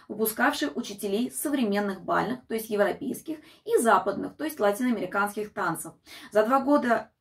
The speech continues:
ежедневных, э, занятий учащиеся получали весьма основательную подготовку и становились хорошими специалистами.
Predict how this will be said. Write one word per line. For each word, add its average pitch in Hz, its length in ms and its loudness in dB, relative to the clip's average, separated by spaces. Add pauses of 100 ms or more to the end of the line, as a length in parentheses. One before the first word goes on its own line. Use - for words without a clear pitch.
ежедневных, 226 1600 0
э, 202 240 4
занятий 262 580 0 (220)
учащиеся 269 580 0
получали 226 480 0
весьма 220 400 0
основательную 247 640 2
подготовку - 640 -6 (440)
и 302 280 -2
становились 240 760 2
хорошими 202 640 -2
специалистами. 190 880 -4